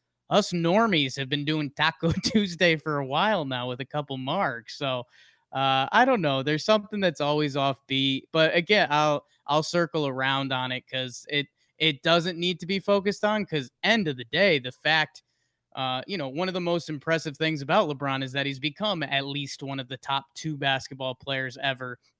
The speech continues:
being in the spotlight in high school, never getting in real trouble. The biggest rumors we've heard about him is sending some, like,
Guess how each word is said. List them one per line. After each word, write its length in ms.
being 280
in 140
the 80
spotlight 520
in 100
high 200
school, 400
never 340
getting 340
in 260
real 320
trouble. 500
The 80
biggest 380
rumors 420
we've 160
heard 220
about 320
him 240
is 140
sending 360
some, 220
like, 180